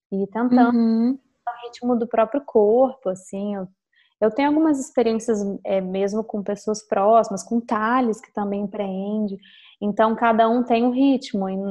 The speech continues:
Speaker 1: e muitas vezes não vai ter um resultado satisfatório pra todo mundo, né? Que
Speaker 2: Uhum.
Speaker 1: disso?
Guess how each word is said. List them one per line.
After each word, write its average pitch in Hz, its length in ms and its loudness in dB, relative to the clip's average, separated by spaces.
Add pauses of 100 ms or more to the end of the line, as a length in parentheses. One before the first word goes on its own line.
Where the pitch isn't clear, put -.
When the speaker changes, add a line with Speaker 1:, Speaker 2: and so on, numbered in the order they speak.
(480)
Speaker 1:
e 202 340 -2
muitas 202 480 -4
vezes 214 340 2
não 233 160 2
vai 220 200 2
ter 233 120 -2
um 233 60 0
resultado 220 440 -2
satisfatório 208 840 0
pra 208 140 -4
todo 202 260 -2
mundo, 185 360 -4
né? 180 180 -12 (960)
Que 247 100 2
Speaker 2:
Uhum. 247 580 4 (480)
Speaker 1:
disso? 190 180 -14